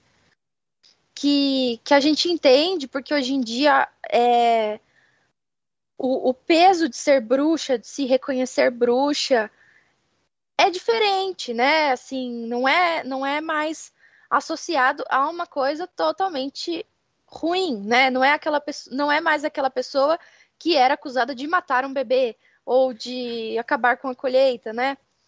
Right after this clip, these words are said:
Ela, hoje, hoje são outras, outras características dadas à, à bruxa, né? Mas a gente também tem que pensar que antes não era assim, né? Pra tomar um cuidado,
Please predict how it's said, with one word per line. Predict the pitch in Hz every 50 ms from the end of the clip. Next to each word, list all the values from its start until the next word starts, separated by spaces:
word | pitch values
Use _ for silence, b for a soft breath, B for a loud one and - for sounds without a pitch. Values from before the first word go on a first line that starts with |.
| _ _ _ _ _ _
Ela, | - 208 214 214 233 226 247 247 - - _ _ _ -
hoje, | - 220 226 220 240 254 262 254 247 240 -
hoje | - 214 226 214 240 254 247
são | - - - - - 269 262 254 254
outras, | 254 262 277 - - 381 370 349 349 - - - - _
outras | 247 247 254 262 - 285 302 -
características | - - 311 277 294 294 - - 311 262 269 320 311 - - 370 349 311
dadas | 294 294 294 285 277 294 285 277
à, | 311 302 294 -
à | - - - 254
bruxa, | 240 240 226 226 226 - - - 220
né? | 214 226 247 285 b b b b b b
Mas | 320 349 359
a | 339
gente | 330 320 339 -
também | - 381 349 339 339
tem | 339 359
que | - -
pensar | _ 392 370 370 349 - - 311 277 294 349 415 - _ _ _ _ _ _ _ _ _ _ _ _ _ _ _ _ _
que | - - 466 440 392
antes | 285 294 320 349 - -
não | 359 381 370 370
era | 349 359 370
assim, | 370 - - - 277 285 311 311 285 262
né? | 247 254 269 285 285 269
Pra | 247 - 269 254 247
tomar | - - 277 269 277 277
um | 285 294
cuidado, | - - 320 254 277 269 262 277 269 294 285